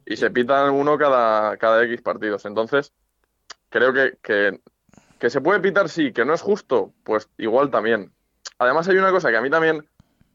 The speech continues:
eh, que, que creo que no tiene mucho sentido también, que es que a Ramos al final, l-, Lenglet tira de Ramos hacia él,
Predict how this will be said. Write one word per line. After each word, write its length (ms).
eh, 640
que, 300
que 140
creo 180
que 80
no 100
tiene 160
mucho 240
sentido 400
también, 240
que 80
es 100
que 80
a 40
Ramos 320
al 100
final, 420
l-, 200
Lenglet 460
tira 300
de 160
Ramos 300
hacia 340
él, 260